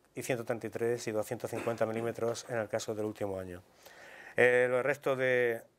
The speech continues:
de parámetros cali-, de calidad fueron similares y sí que encontramos una, una influencia muy positiva de estos ahorros de agua, que es en la, en la tonalidad oscura del,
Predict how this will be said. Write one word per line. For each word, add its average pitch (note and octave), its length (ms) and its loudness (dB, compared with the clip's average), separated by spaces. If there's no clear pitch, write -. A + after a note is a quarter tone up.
de A2+ 720 -2
parámetros B2+ 320 2
cali-, A#2+ 220 -2
de A#2 140 -2
calidad A#2+ 340 2
fueron A2+ 260 -2
similares D3 640 0
y F3 320 4
sí - 220 -2
que D3 140 4
encontramos C3+ 800 0
una, B2 640 -2
una C3 200 -2
influencia B2 420 -4
muy B2+ 120 -4
positiva A#2+ 500 -4
de A#2 80 -2
estos - 220 -10
ahorros A2 320 0
de A#2 120 2
agua, A2+ 280 2
que A#2 100 0
es A2+ 120 -4
en A#2+ 180 0
la, A#2 300 2
en A#2 120 -4
la A#2+ 80 0
tonalidad A2+ 460 -4
oscura A#2+ 440 -2
del, G#2+ 260 -2